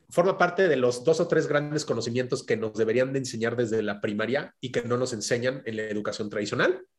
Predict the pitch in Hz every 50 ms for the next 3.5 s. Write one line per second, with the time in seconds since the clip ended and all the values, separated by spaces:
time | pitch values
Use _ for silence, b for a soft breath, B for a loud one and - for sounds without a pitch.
0 | b b b b b b b b b _ - 120 113 113 110 110 107 107 107 104
1 | 104 104 - _ _ _ _ 151 160 156 180 180 190 185 185 170 170 180 180 185
2 | 185 185 190 190 - - - - 151 156 156 156 - 160 - - 208 208 196 196
3 | 180 180 185 185 - 190 220 185 - b